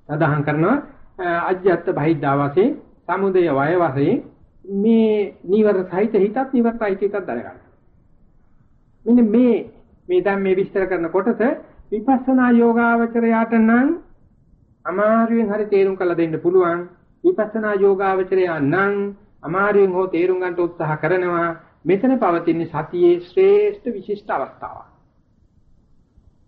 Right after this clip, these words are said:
මේ විපස්සනා පිළිබඳ හැඟීමක් නැති,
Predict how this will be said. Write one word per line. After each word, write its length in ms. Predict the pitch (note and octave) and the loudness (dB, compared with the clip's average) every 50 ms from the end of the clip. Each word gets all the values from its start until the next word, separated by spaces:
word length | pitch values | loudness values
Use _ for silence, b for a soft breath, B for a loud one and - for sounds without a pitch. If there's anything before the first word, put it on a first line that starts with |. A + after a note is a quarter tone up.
| _ _ _ _ _ _ _ - - - _ _ _ _ _ _ _ _ - | _ _ _ _ _ _ _ -20 -20 -20 _ _ _ _ _ _ _ _ 0
මේ 540 | G3 G#3 G3+ G3 F#3 F3 D#3+ D#3 - - - | 2 4 4 4 4 2 0 -2 -6 -8 -6
විපස්සනා 640 | - G#3+ A#3 A3+ C4+ B3 B3 A#3+ A#3+ B3 A#3+ A#3+ A#3+ | -2 -2 0 2 2 0 2 4 4 4 4 2 2
පිළිබඳ 300 | A#3+ A#3+ A#3 A#3 A3+ A3 | 2 2 2 2 2 0
හැඟීමක් 540 | F#3 E3+ G3+ A3 A#3 B3 B3 A#3+ A#3 A#3 - | -2 -4 -2 0 2 4 4 4 2 2 0
නැති, 300 | A#3+ A3+ A3 A3+ A#3 G#3+ | -2 -2 0 0 0 2